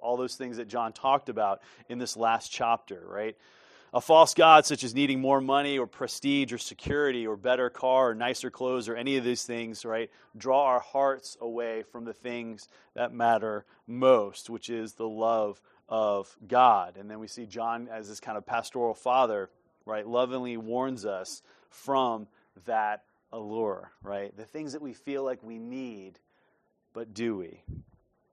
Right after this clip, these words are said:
So, in life, we're gonna face troubles, we're gonna have doubts, and we might even be tempted with the skeptics to say, like, "How do I know I'm not believing a lie?" But we have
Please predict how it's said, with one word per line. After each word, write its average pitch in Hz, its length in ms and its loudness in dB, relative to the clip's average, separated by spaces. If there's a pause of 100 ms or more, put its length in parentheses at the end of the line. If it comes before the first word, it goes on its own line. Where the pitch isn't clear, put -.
(460)
So, 127 360 0 (540)
in 160 140 2
life, 175 360 10
we're 143 160 0
gonna 147 140 2
face 147 320 0
troubles, 165 500 6
we're 131 80 -2
gonna 131 140 2
have 120 240 0
doubts, 143 560 4
and 120 80 -12
we 123 80 -10
might 139 240 0
even 131 420 -4 (240)
be 139 160 -4
tempted 165 720 2
with 127 140 -4
the 131 80 -10
skeptics 135 580 -4
to 127 100 -12
say, 127 240 -2
like, 120 200 2
"How 151 200 0
do 175 140 4
I 143 160 6
know 139 640 2 (720)
I'm 127 160 -4
not 143 260 6
believing 127 520 -2
a 110 80 -2
lie?" 110 500 2 (140)
But 104 80 -14
we 117 120 -10
have 117 400 0